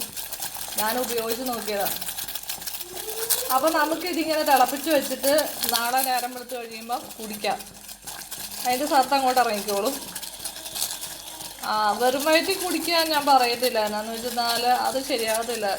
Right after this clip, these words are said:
ഛർദ്ദിക്കാൻ സാധ്യതയുണ്ട്. ചിലർക്ക് ഈ വെളുത്തുള്ളിയുടെ മണം പറ്റത്തില്ലല്ലോ. ഇങ്ങനെ തിളപ്പിച്ച് വെച്ചിട്ട് കുടിക്കാം. ഇല്ലെങ്കിൽ കാലത്തെ, ആ, തിളപ്പിച്ച് വെച്ചേച്ച് ആറി കഴിഞ്ഞ് കഴിയുമ്പം ഇടയ്ക്കിടയ്ക്ക് എടുത്ത് കുടിച്ചാൽ മതി. ഉറപ്പായിട്ട് ഇതിന് റിസൾട്ട് കിട്ടും.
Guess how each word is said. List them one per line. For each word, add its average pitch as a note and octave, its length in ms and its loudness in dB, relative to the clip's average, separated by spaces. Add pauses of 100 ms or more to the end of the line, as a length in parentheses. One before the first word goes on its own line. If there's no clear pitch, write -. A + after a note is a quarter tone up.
ഛർദ്ദിക്കാൻ A#3 540 -2
സാധ്യതയുണ്ട്. G#3+ 560 0
ചിലർക്ക് G#3 280 -2
ഈ A3+ 80 0
വെളുത്തുള്ളിയുടെ A#3 520 -6
മണം A3+ 280 -4
പറ്റത്തില്ലല്ലോ. G#3 580 -6 (1040)
ഇങ്ങനെ B3+ 160 -2
തിളപ്പിച്ച് C4 420 4
വെച്ചിട്ട് C#4 260 2
കുടിക്കാം. B3+ 460 2
ഇല്ലെങ്കിൽ A#3+ 320 -4
കാലത്തെ, A#3+ 600 6 (1300)
ആ, G#3 260 4 (100)
തിളപ്പിച്ച് B3+ 460 6
വെച്ചേച്ച് A#3 500 2
ആറി A#3+ 320 8
കഴിഞ്ഞ് A#3 360 0
കഴിയുമ്പം A3 540 0 (220)
ഇടയ്ക്കിടയ്ക്ക് A3+ 420 -2
എടുത്ത് G#3+ 220 -2
കുടിച്ചാൽ A3+ 400 -2
മതി. G#3+ 260 -4
ഉറപ്പായിട്ട് A#3 640 2
ഇതിന് A3 280 -2
റിസൾട്ട് G#3+ 400 -6
കിട്ടും. F#3+ 240 -4